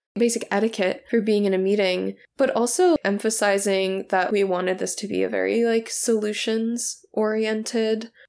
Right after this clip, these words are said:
discussion and also to, like, not call out any marginalized people or speak on their behalf, really, about their experiences. And I think that mostly everybody did a very good job of following those guidelines and being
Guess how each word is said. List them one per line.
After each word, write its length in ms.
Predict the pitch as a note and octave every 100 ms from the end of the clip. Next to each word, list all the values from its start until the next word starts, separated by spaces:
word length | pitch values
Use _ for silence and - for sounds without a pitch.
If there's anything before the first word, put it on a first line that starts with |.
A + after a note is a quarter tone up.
| _ A3
discussion 640 | A#3 - G3+ G3 D#4 E4+
and 100 | B3
also 360 | - G3+ - B3+
to, 160 | -
like, 80 | B3 -
not 380 | G3+ G3 F#3+ -
call 220 | - G#3
out 180 | G#3+ G#3
any 540 | G#3 G#3 G#3 G#3 G#3 _
marginalized 840 | G#3 F#3+ G3 A3 G#3 G3+ G#3 G#3 - - -
people 440 | - G#3 A3 G#3+ A3
or 140 | G3+
speak 300 | A3+ - A3+
on 100 | A3
their 140 | G#3+ G3+
behalf, 480 | F3+ D#3+ E3 B3
really, 280 | D4 D4+ D#4+
about 360 | B3+ G3+ F#3+ -
their 160 | G3
experiences. 920 | G3 - - G3 G#3+ A#3 C#4 C#4 C#4 - -
And 100 | G3+
I 60 |
think 240 | A3 A#3 A3+
that 260 | G#3+ F#3 -
mostly 400 | G3+ G#3 G3 G3+
everybody 400 | - F#3+ F#3 F#3
did 200 | F#3+ F#3
a 60 | F#3
very 720 | F#3 - F#3 F3+ F3 F#3 G3+ _ _
good 220 | G3 F#3+
job 320 | - F#3 F#3+
of 120 | F#3 F#3
following 800 | - F#3+ F#3+ G3 F#3 F#3 F#3+ - -
those 560 | F#3 F3+ F#3 G3 - - -
guidelines 680 | G3+ A3+ C4+ A3 F#3+ F#3+ G3
and 100 | G3
being 600 | G#3 G#3 A3 G3+ F#3 -